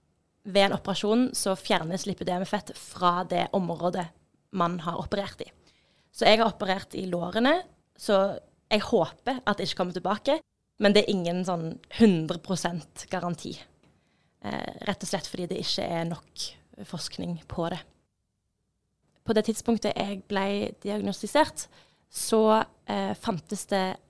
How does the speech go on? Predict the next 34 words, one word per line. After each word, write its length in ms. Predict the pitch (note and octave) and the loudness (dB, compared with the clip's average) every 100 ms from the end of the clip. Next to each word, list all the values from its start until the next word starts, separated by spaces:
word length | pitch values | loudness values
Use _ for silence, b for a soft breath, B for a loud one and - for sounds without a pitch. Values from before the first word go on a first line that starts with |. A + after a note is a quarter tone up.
| _ _ | _ _
et 120 | - | -10
forsikringsselskap 800 | - A3+ F#4+ D#4 G#3+ - E3 - - | 0 2 2 2 0 -2 -6 -8 -4
som 260 | - A3 | 2 4
dekket 380 | A3 - - E4 | 2 -2 2 2
lipødem. 400 | C4 - F#3 - - _ | 4 -2 -6 -6 -10 _
Så 140 | C4 | -6
før 400 | - - C4 D4+ | -4 4 8 8
jeg 120 | - B3+ | 6 0
fikk 200 | B3+ - | -4 0
diagnosen, 520 | A3+ G#3+ F3+ - D4 | 0 0 0 4 6
så 140 | B3+ A#3 | 6 6
meldte 400 | A#3 F#3+ - A3+ | 6 4 -2 0
mamma 200 | G#3+ F3+ | 0 2
meg 200 | G3+ - - | 0 -2 2
inn 260 | C4+ C#4+ B3+ | 4 6 4
i 100 | G#3+ | -2
dette, 360 | G#3 - G#3+ - | -2 -6 -8 -6
eh, 100 | G#3+ | -4
forsikringsselskapet. 840 | G#3+ B3 C4 C4+ A#3+ - F#3 - E3+ _ _ _ _ _ | -2 -2 -2 -2 -2 -4 -8 -8 -10 _ _ _ _ _
Sånn 160 | - A3+ | 4 4
at, 120 | A3+ | 6
eh, 360 | A#3 A3 A3 - - _ _ | 6 6 4 -2 -8 _ _
den 220 | G#3 G3 | -2 0
utredningen 600 | G3 G#3 G#3 G3+ G3 G3 | 0 0 0 0 0 -2
hos, 380 | E3+ F#3 - - | -4 -6 -6 -6
eh, 260 | F#3 E3+ E3+ E3+ E3+ G3 _ _ _ - b b _ _ | -4 -4 -4 -6 -8 -10 _ _ _ -20 b b _ _
fysioterapeut 800 | C4+ B3+ C4 B3+ C4 B3 B3 B3 _ _ - - _ _ | -4 0 -2 -2 2 4 4 0 _ _ -20 -20 _ _
og 360 | F#3 F3+ F#3 F#3+ _ _ _ _ | -6 -4 -4 -6 _ _ _ _
kirurg 480 | - A3 D4+ E4 - - _ | -2 2 2 2 -6 -18 _
ble 140 | A3 A3 | -2 0
dekket 360 | - - - | -2 -10 -4
av 240 | G3+ - - | -2 0 -2
dette 220 | - - | -4 -8
forsikringsselskapet. 760 | - C4 C4 G#3 - - - | -10 -6 -4 -4 -6 -10 -12